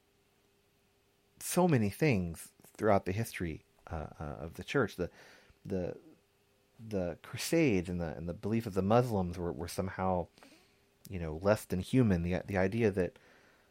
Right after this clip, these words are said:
that, I mean, it just, it goes on and on and on and on. The indigenous peoples of the world, I, you know, so many times the church has,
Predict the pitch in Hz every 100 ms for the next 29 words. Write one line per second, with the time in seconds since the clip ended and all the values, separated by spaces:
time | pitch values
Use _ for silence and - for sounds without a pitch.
0 | _ _ - 98 - - 107 117 117 151
1 | - - 104 123 - 147 127 80 78 73
2 | 104 85 69 - 87 76 87 - 76 -
3 | 80 - - _ - 87 117 101 87 80
4 | - 101 - 80 73 80 95 95 82 -
5 | - - - - - - _ _ - -
6 | - 151 135 113 95 82 - 101 90 82
7 | 67 - - 110 95 - - 85